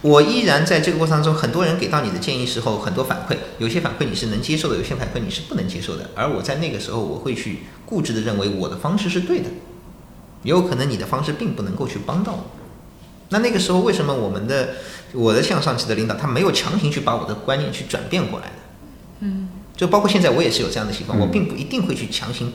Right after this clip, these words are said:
Speaker 1: 掰一个人的他的观念和观点，我会给他有更多的试错空间。
Speaker 3: 嗯。
Speaker 1: 而这个试错的空间，它可以是短的，也可以是长的。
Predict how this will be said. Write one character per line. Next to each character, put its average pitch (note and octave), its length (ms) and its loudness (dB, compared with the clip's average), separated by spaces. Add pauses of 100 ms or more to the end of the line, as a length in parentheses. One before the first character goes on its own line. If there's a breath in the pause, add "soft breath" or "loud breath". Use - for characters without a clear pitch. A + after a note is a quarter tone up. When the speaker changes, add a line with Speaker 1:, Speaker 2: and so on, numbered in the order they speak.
(140)
Speaker 1:
掰 E3+ 240 0
一 A2 140 -2
个 A#2+ 120 -2
人 F#2 160 -2
的 G#2 160 0
他 A2 80 -6
的 A2 80 -2
观 A#2+ 180 -6
念 A2 140 -4
和 F2 80 -8
观 A#2+ 180 -4
点， A#2 140 -6 (300 loud breath)
我 G2+ 80 -2
会 G2 100 2
给 C3+ 160 -2
他 B2 140 -2
有 A#2 100 2
更 C3 180 -2
多 G#2+ 120 -2
的 F2+ 40 0
试 - 260 0
错 A2 160 -4
空 G#2 140 -4
间。 G2+ 140 -2
Speaker 3:
嗯。 - 80 -10 (680 loud breath)
Speaker 1:
而 C3+ 280 0
这 C#4 180 4
个 D3+ 80 4
试 D#3+ 240 4
错 D#3 140 2
的 D3 80 2
空 D#3 120 0
间， D#3+ 140 4
它 F#3+ 120 0
可 E3+ 200 -2
以 F3 80 4
是 - 120 -2 (100)
短 - 120 -4
的， - 80 -8
也 - 100 -8
可 - 180 -6
以 A2+ 60 0
是 A2+ 160 -4
长 - 300 -6
的。 G2+ 120 -6